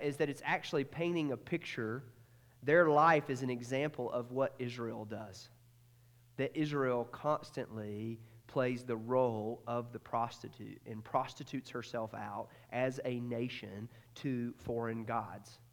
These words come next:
But then when we back up and we read the scriptures, we see that also what it is doing is, is telling us who we are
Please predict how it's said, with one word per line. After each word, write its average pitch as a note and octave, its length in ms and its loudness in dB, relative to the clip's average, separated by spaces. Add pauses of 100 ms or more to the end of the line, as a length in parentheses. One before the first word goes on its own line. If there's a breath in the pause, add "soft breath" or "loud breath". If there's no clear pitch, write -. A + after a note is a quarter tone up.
(1120)
But C#3 120 2
then C#3 140 0
when C3 80 2
we C3 80 0
back C3+ 320 4
up D#3 220 4
and B2+ 100 -2
we B2 60 -4
read B2+ 180 -2
the A#2 80 -4
scriptures, - 400 -6
we A#2+ 100 -4
see C3+ 300 -4
that A#2+ 160 -4 (360)
also C#3 840 4 (840 soft breath)
what C#3 160 2
it B2 80 -2
is A2+ 160 -4
doing B2+ 380 0
is, B2 200 -4
is A#2 100 -6
telling A2+ 340 -2
us A2 100 -6
who A#2+ 200 -6
we B2+ 200 -4
are - 300 -14